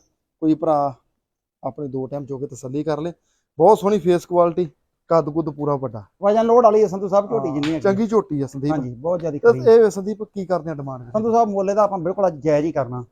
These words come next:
Speaker 1: ਹਾਂ।
Speaker 2: ਮੁੱਲ ਕਰਦੇ ਆ ਇਹਦਾ ਛਿਆਸੀ ਹਜ਼ਾਰ ਰੁਪਇਆ।
Speaker 1: ਹਾਂ।
Speaker 2: ਅੱਸੀ ਹਜ਼ਾਰ ਦੀ ਦੇ ਦਈਏ ਜੀ।
Speaker 1: ਅੱਸੀ ਹਜ਼ਾਰ ਦੀ।
Speaker 2: ਹਾਂਜੀ।
Speaker 1: ਕਰ ਦਈਏ ਛੋਟ ਛਾਪਾ ਖੁੱਲਾ ਡੁੱਲਾ।
Speaker 2: ਛਿਹੱਤਰ ਹਜ਼ਾਰ ਦੀ ਜਾਣ ਦਿਓ ਜੈਸ ਨੂੰ, ਸੌ ਰੁਪਇਆ ਛੋੜ ਹੀ ਹੋਣੀ ਜੀ।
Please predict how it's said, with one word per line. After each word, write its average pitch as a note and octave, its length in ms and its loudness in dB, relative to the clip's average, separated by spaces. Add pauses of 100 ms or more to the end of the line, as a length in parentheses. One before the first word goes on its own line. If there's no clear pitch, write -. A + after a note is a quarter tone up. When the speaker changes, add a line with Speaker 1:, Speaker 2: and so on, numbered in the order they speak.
Speaker 1:
ਹਾਂ। D3 240 -14
Speaker 2:
ਮੁੱਲ F#3 200 -2
ਕਰਦੇ F#3 220 -2
ਆ G3+ 40 -2
ਇਹਦਾ G3 120 0
ਛਿਆਸੀ D3 400 -8
ਹਜ਼ਾਰ D#3 180 0
ਰੁਪਇਆ। A2+ 380 -12
Speaker 1:
ਹਾਂ। D3+ 120 -6 (200)
Speaker 2:
ਅੱਸੀ G3+ 220 -6
ਹਜ਼ਾਰ A#3 180 2
ਦੀ F3+ 100 -2
ਦੇ D#3+ 140 -2
ਦਈਏ F#3 180 0
ਜੀ। D#3 160 -10 (180)
Speaker 1:
ਅੱਸੀ D3 200 -6
ਹਜ਼ਾਰ C#3+ 200 -4
ਦੀ। A2+ 120 -18 (100)
Speaker 2:
ਹਾਂਜੀ। C#3 260 -2 (1080)
Speaker 1:
ਕਰ D#3+ 140 -2
ਦਈਏ D#3 160 -6
ਛੋਟ B2+ 220 -8
ਛਾਪਾ C3 180 -12
ਖੁੱਲਾ C3 220 -10
ਡੁੱਲਾ। A#2 240 -16 (340)
Speaker 2:
ਛਿਹੱਤਰ A3+ 300 0
ਹਜ਼ਾਰ A#3 220 6
ਦੀ F3+ 80 2
ਜਾਣ D#3 220 2
ਦਿਓ D#3+ 120 0
ਜੈਸ D#3 220 0
ਨੂੰ, D#3 200 -2
ਸੌ F3 180 0
ਰੁਪਇਆ E3+ 220 -4
ਛੋੜ D3+ 220 -6
ਹੀ E3 80 -2
ਹੋਣੀ C3 160 -8
ਜੀ। A#2+ 100 -12